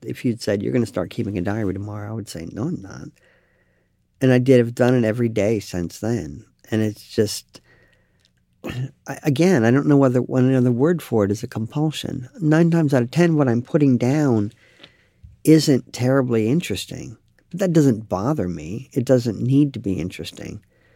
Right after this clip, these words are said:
It does if you publish it. But, I mean, if you're just writing in your diary every day, I don't like to write, "And then this happened, and then this happened, and then this happened," because that bores even me.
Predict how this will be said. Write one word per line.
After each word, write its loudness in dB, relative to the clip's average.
It 2
does 6
if 0
you 0
publish -2
it. -10
But, 0
I 2
mean, 2
if -4
you're -4
just -6
writing 2
in -4
your -4
diary 0
every -4
day, 0
I 4
don't 4
like 4
to 0
write, 0
"And 2
then 4
this 0
happened, -6
and 0
then 2
this 0
happened, -8
and -2
then 2
this 0
happened," -6
because 0
that 2
bores 2
even -2
me. 0